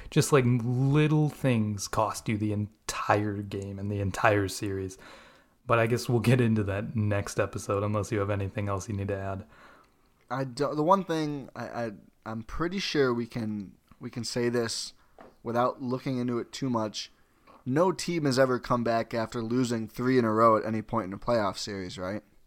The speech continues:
Speaker 2: Because the only three one comebacks, there were only, like, the two. It was O K C.
Speaker 1: No, there's been more. That was the only one in finals history, I'm pretty sure.
Speaker 2: Oh, 'cause I know that one in twenty sixteen, two happened in the same playoffs. I thought that O K C one was the first. What, whatever.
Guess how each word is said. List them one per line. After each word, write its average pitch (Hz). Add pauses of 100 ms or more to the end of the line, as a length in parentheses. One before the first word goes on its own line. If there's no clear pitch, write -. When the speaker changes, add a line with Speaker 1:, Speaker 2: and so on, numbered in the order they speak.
(1080)
Speaker 2:
Because 120
the 131
only 147
three 135
one 143
comebacks, 110
there 123
were 127
only, 170
like, 110
the -
two. 110
It -
was 101
O 101
K 113
C. 110 (160)
Speaker 1:
No, 170
there's 165
been 160
more. 107
That 120
was 139
the 135
only 123
one 113
in 104
finals 107
history, 110
I'm 110
pretty 110
sure. 113
Speaker 2:
Oh, 113
'cause -
I 123
know 131
that 123
one 120
in 120
twenty 143
sixteen, 127
two 123
happened 110
in 104
the 90
same 101
playoffs. 95
I -
thought -
that 113
O 110
K 117
C 113
one 110
was 92
the -
first. -
What, 139
whatever. 113